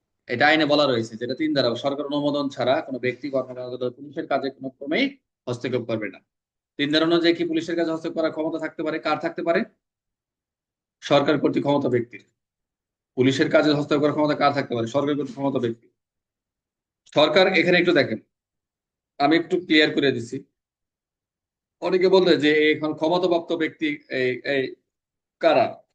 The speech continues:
একটু এখানে একটু, আহ, ভ্যাট আছে তিন ধারায়, একটু মনোযোগ দেন। সরকার কর্তৃক ক্ষমতাপ্রাপ্ত বলতে বোঝায় যাদেরকে সরকার নিজ, নিজ আদেশ, নিয়োগ,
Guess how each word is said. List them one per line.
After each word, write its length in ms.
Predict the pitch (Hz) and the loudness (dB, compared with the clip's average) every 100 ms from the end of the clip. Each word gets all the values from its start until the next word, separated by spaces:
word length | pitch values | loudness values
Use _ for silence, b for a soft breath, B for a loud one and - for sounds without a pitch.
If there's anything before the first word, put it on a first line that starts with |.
| _ _ _ 156 | _ _ _ -10
একটু 220 | 131 151 | -4 -2
এখানে 240 | 139 143 | -2 -4
একটু, 340 | 139 147 135 113 | -6 -6 -4 -2
আহ, 180 | 120 | -2
ভ্যাট 420 | 117 127 - 127 123 | -2 -6 -2 -2 -2
আছে 140 | 127 | -4
তিন 160 | 139 120 | -4 -2
ধারায়, 220 | 117 170 | -2 -2
একটু 140 | - | -4
মনোযোগ 320 | 139 143 127 | -2 -2 -2
দেন। 120 | 110 - _ _ _ _ _ _ | -6 -16 _ _ _ _ _ _
সরকার 420 | - 160 185 208 | 0 2 4 2
কর্তৃক 220 | 214 202 196 | 2 0 2
ক্ষমতাপ্রাপ্ত 420 | 196 185 185 185 | 2 4 2 2
বলতে 240 | 170 165 | 2 2
বোঝায় 300 | 143 143 185 | 0 -2 -2
যাদেরকে 400 | 131 131 151 175 | -2 -2 -2 -4
সরকার 360 | 165 151 160 143 | -4 -4 -4 -2
নিজ, 300 | 160 156 - | -2 -2 -8
নিজ 160 | 143 135 | -8 -2
আদেশ, 480 | 127 131 143 143 - | 0 2 2 -2 -4
নিয়োগ, 340 | 131 139 139 | 0 0 -2